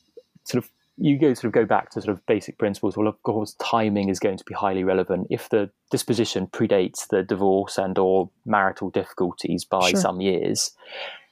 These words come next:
Speaker 1: heavily weighted against such an, an indic-, an intention. Um, I had a case actually about where the wife, ten years ago,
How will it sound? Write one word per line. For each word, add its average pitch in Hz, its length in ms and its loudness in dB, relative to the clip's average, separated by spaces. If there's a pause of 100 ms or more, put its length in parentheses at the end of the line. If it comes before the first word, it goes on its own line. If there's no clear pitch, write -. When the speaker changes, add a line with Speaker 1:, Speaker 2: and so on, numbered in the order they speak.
Speaker 1:
heavily 104 460 0
weighted 92 380 0
against 95 420 -2
such - 320 -2
an, 95 140 -4 (120)
an 101 100 -6
indic-, 90 360 -4 (240)
an 95 100 -4
intention. - 720 -4 (760)
Um, 80 460 -4 (640)
I 117 80 2
had 113 180 2
a 104 60 -2
case 95 340 0
actually - 640 0
about 98 560 2 (380)
where 92 760 2
the 110 80 0
wife, 101 760 0 (140)
ten 101 380 0
years 104 260 6
ago, - 440 0